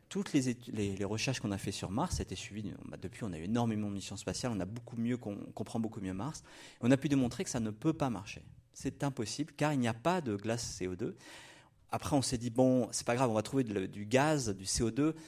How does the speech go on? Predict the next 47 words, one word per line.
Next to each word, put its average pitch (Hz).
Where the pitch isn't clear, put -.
sous -
forme 139
de 110
roche 127
qui -
contient 113
du 101
C -
O -
deux, 151
c'est -
ce -
qu'on 98
appelle 104
les 98
roches 98
calcaires, 123
euh, -
sur -
Terre. 170
Donc 98
les 101
carbonates, 113
il 98
y -
a 90
un 98
ion 120
H -
C 107
O 98
trois 98
moins 113
qui 120
permet 92
de... 85
Si -
on 117
chauffe 117
fort, 135
ça 104
peut 95
faire 104
du 95
C -
O 104
deux. -